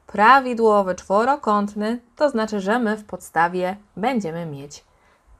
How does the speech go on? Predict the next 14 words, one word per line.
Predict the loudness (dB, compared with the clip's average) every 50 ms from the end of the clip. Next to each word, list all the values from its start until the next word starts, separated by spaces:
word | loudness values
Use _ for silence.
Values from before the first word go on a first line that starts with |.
| _
kwadrat. | -20 -20 -10 -2 0 2 2 2 0 -6 -16 -16 -18 _ -20 -20 _ _ _ _ _ _ _ _ -20 -20 -20 -20 -20 -20 -20 -20 -20 _ _ _ _ _ _ _ _ 2
A | 2 2 2 0 -6 _ _ _ _ -2
krawędź | 4 4 4 4 4 -2 -6
podstawy | -8 -16 -8 -2 2 2 2 2 -2
wynosi | -6 -8 -8 -10 -10 -10 -8
dwa, | -4 0 2 2 0 0 -4 _
czyli | -10 -8 -8 -8
kwadrat | -8 -6 -4 -4 -2 -2 -4 -6 -8
o | -10
krawędzi | -10 -8 -6 -4 -2 -2 -2 -2
dwa | 2 4 4 4 2 0 _ -16
i | -12
krawędzi | -6 -2 -2 0 2 2 0 0 -2 -2
bocznej | 0 0 0 -2 -4 -6 -4 -2 -4 -4 -6